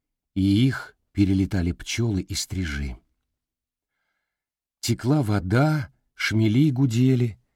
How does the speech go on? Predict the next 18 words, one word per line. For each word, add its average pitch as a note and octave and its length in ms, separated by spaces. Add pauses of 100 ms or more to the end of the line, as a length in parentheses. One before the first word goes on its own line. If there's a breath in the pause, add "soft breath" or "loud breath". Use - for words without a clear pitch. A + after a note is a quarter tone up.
(180)
топленый G#2+ 520
ветер C3 540
гнал B2 420
пестревший A#2 880 (280 loud breath)
драгоценными A#2 760
цветами A#2 500
луг A2+ 420 (420 soft breath)
из E2+ 200
вечера G#2 420
к - 120
восходу A2 580
через G2 420
ночь. F2+ 460 (580)
Без F2 160
шороха, A2+ 840
без F2 220
звука F2+ 720 (360 loud breath)
умирали G#2 760